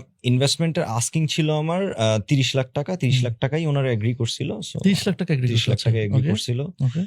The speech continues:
Speaker 1: আমি
Speaker 2: কত
Speaker 1: ইকুইটি
Speaker 2: পার্সেন্ট?
Speaker 1: ছাড়তে চাইছিলাম দশ পার্সেন্ট, but ওইটা নেগোশিয়েট করে পরে আঠারো পার্সেন্টে ওনারা
Speaker 2: আঠারো,
Speaker 1: এগ্রি
Speaker 2: তাহলে
Speaker 1: করে।
Speaker 2: ভ্যালুয়েশন কত দাঁড়াচ্ছে?
Speaker 1: ভ্যালুয়েশন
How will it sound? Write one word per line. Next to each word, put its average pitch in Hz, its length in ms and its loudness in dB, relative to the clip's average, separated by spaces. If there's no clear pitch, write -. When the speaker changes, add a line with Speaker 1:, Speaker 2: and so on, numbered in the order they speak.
Speaker 1:
আমি 113 520 2
Speaker 2:
কত 139 60 6
Speaker 1:
ইকুইটি 147 80 4
Speaker 2:
পার্সেন্ট? 123 300 2
Speaker 1:
ছাড়তে 127 240 0
চাইছিলাম 135 460 2
দশ 117 200 2
পার্সেন্ট, - 320 -4
but 107 120 -2
ওইটা 117 160 0
নেগোশিয়েট 104 480 2
করে 95 200 0
পরে 87 180 0
আঠারো 82 300 -2
পার্সেন্টে 82 480 -2
ওনারা 78 140 -2
Speaker 2:
আঠারো, 127 160 2
Speaker 1:
এগ্রি 135 120 -4
Speaker 2:
তাহলে 160 160 2
Speaker 1:
করে। 127 40 -2
Speaker 2:
ভ্যালুয়েশন 160 400 0
কত 135 200 -6
দাঁড়াচ্ছে? 127 360 -4
Speaker 1:
ভ্যালুয়েশন 104 680 0